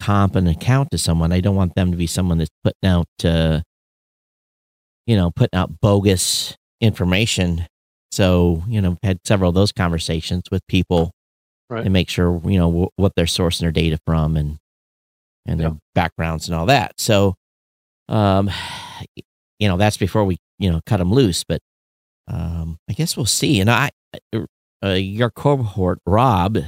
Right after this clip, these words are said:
Speaker 1: sa-, shared with some information. I don't know if I'm supposed to share it or not on download numbers. And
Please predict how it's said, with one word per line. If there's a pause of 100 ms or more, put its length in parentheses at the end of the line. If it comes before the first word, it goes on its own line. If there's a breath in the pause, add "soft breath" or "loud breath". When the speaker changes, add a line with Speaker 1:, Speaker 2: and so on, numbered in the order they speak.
(160)
Speaker 1:
sa-,
shared
with
some
information.
I
don't
know
if
I'm
supposed
to
share
it
or
not (680)
on
download
numbers.
And